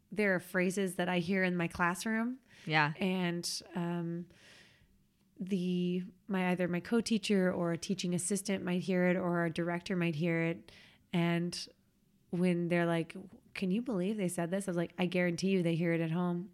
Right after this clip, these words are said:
Speaker 1: That
Speaker 2: Mm-hmm.
Speaker 1: phrase, "I guarantee you," that comes from a mom or a nanny or a dad or a grandma or whoever, because that's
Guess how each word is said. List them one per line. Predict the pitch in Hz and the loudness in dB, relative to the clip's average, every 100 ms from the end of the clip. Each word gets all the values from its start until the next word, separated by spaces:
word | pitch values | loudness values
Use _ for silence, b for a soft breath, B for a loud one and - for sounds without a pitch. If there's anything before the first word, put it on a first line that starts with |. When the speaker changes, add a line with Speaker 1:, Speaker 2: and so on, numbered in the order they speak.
| - | 2
Speaker 1:
That | 185 180 | 2 4
Speaker 2:
Mm-hmm. | |
Speaker 1:
phrase, | 196 190 190 - | 2 2 0 -4
"I | - | -4
guarantee | 175 185 180 185 208 | 0 2 2 2 2
you," | 202 196 - | 2 2 0
that | 180 180 | -2 -2
comes | 190 180 180 | -2 0 0
from | 202 175 175 - | -2 -2 -4 -6
a | 180 | -2
mom | 185 196 220 208 - | 0 0 0 -2 -4
or | 190 | -2
a | 175 | 0
nanny | 170 185 185 185 185 | 0 0 0 0 -2
or | 190 180 170 | -2 -2 -2
a | 185 | -4
dad | 175 170 175 180 175 | -2 0 2 0 -2
or | 185 170 | -4 -2
a | 165 | -4
grandma | 160 170 175 175 170 | -2 0 2 2 0
or | 196 170 165 | -2 -4 -2
whoever, | 170 190 233 185 165 180 B B B B B B - | 0 2 2 2 0 -2 B B B B B B 2
because | 185 180 180 170 | 2 4 2 2
that's | 180 180 - - | 0 0 -4 -8